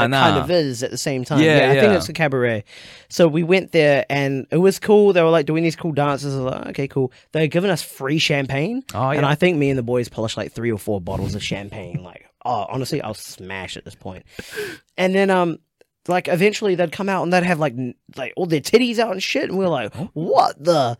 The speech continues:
Speaker 2: <laughs>
Speaker 1: Aight," you know?
Speaker 2: Aight.
Speaker 1: "Aight."
Speaker 2: Got your sunnies on.
Speaker 1: Yeah, I got, <laughs> aight.
Speaker 2: Ah, okay.
Speaker 1: <laughs> And then eventually, uh, the M C lady was like, "Okay, I need to get some men on stage." I don't know how to,
Speaker 2: Woo.
Speaker 1: like, sound French, so,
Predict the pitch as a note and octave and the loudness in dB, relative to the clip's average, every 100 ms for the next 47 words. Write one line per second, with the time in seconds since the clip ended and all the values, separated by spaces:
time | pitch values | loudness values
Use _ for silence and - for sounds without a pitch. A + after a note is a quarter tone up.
0 | _ - - D#3+ E4 F3 G4+ G#4+ B4+ A4 | _ -6 0 0 4 6 6 6 6 4
1 | - - G3 A3 F4 B3+ D4+ G#4+ - C#4 | 2 0 4 6 6 4 2 0 2 2
2 | F#4+ G#4+ G#4+ A#4 - C3 B2+ - C3+ D#3+ | 4 4 6 4 2 0 0 -2 -2 0
3 | D#3+ F#3 - A#3 - C#4+ A3 B3 B3 F#4+ | 0 0 2 4 6 8 8 10 8 8
4 | E4 B3+ A3 G4+ A4+ G#4+ G#4 C#5 A4 A3+ | 8 8 8 10 10 12 12 10 8 8
5 | D4+ A3+ - G4+ G4 A#3 A#3 C#5 - A4+ | 6 8 8 6 4 4 4 0 -2 -6
6 | - E4+ F4+ A3 A#3 E3 A3 B3 - A3+ | -2 0 4 4 4 4 4 4 4 4
7 | C3 B2 - - _ D#3 D#3 D3 C#3 E3+ | 2 0 -8 -20 _ 2 4 2 2 0
8 | E3 G3+ F#3+ - F#3 F#3+ C#3+ A#2 A2 A#2+ | 2 2 0 0 -2 0 0 0 -2 -2
9 | B2 C#3+ C3 - - _ C4+ C#4+ D#4 D4 | -2 -2 -4 -6 -20 _ 0 2 4 6
10 | B3+ G#3+ - C4+ C#4 C4+ C4 C4 A3+ C4 | 6 6 4 2 0 -2 0 2 2 0
11 | A3 A3 C4+ C#4 B3+ B3+ - C4 B3+ A3 | 0 0 4 4 4 0 2 6 6 6
12 | F#3 D3+ - A3 G#4 - F#3 F#3 F3 F3 | 4 -2 -4 2 6 8 8 8 8 6
13 | D#3 D3 - C#3+ B2+ - B2+ G#2+ - A2+ | 6 2 0 -4 -4 -6 -8 -6 -6 -4
14 | G#2+ | -4